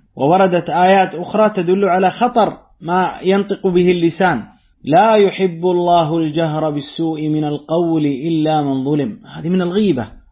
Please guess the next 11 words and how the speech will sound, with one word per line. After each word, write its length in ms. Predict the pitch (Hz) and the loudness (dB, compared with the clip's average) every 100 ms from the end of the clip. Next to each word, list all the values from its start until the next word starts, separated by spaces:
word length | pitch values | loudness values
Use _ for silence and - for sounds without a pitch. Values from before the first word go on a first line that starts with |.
| - | -18
الجهر 380 | 117 151 151 143 | -4 -2 0 0
بالسوء 320 | 127 - 180 | -4 -4 -2
من 140 | 151 | -2
القول 420 | 143 123 147 180 208 | -4 -4 -2 -2 -2
أيضًا 240 | 170 165 | -2 0
يدخل 320 | 170 180 175 | -2 -2 -4
فيه 180 | 147 139 | -4 -2
الغيبة، 420 | 165 220 208 160 - _ _ | 0 2 2 0 -6 _ _
وهكذا 440 | 127 190 214 208 196 | -2 0 0 0 2
في 300 | 175 185 175 - _ - | 2 0 -2 -8 _ -2
آيات 420 | 156 170 190 185 | 2 4 4 2